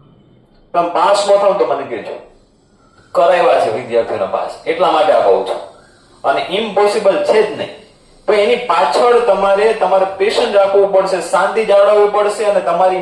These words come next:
મહેનત છે કન્ટિન્યુ કરવી પડશે. તમે વચ્ચે ગેપ પાડશો ને, તો નહીં થાય ભેગું. જ્યારે ભરતી આવે ત્યારે આપણે તૈયારીમાં લાગી જઈએ, તો એમ નહીં થાય આ ભેગું. એના માટે તમારે હન્ડ્રેડ પર્સન્ટ ટાઇમ આપવો પડશે.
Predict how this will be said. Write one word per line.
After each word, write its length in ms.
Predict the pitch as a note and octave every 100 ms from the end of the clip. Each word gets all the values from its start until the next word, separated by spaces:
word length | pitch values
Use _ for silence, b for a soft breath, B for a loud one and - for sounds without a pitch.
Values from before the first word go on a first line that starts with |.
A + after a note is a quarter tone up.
| D3+
મહેનત 360 | D#3 D#3+ F3+ -
છે 160 | F3+ - -
કન્ટિન્યુ 560 | F3+ - G3 G#3 F#3
કરવી 280 | - E3 -
પડશે. 320 | - - - - - b b b b b _ -
તમે 180 | F#3 F#3+
વચ્ચે 280 | G3 G3 F#3+
ગેપ 460 | - G3+ A3+ -
પાડશો 420 | G3 G3 G3+ F#3
ને, 100 | - - - -
તો 120 | -
નહીં 180 | A#2 -
થાય 160 | - -
ભેગું. 260 | - - - _ _ _ _ _
જ્યારે 280 | - D#3 B3
ભરતી 280 | - E3+ F3
આવે 180 | F#3 E3
ત્યારે 280 | E3 D#3+ D#3
આપણે 220 | D#3 - - - B B
તૈયારીમાં 480 | C#3+ E3 D#3+ D#3+ D#3
લાગી 220 | C#3 -
જઈએ, 280 | - G2+ F#2 - - - _ _ -
તો 140 | -
એમ 280 | E3+ G#3+ G#3+
નહીં 200 | F#3 B2
થાય 120 | -
આ 120 | -
ભેગું. 240 | - - - - -
એના 240 | D#3+ G#3
માટે 220 | F#3+ G3 G3+
તમારે 280 | F#3+ F#3+ F3+
હન્ડ્રેડ 560 | D3 D3 - A3 A3+
પર્સન્ટ 320 | F#3+ - - -
ટાઇમ 240 | - D#4
આપવો 300 | - - -
પડશે. 340 | - - -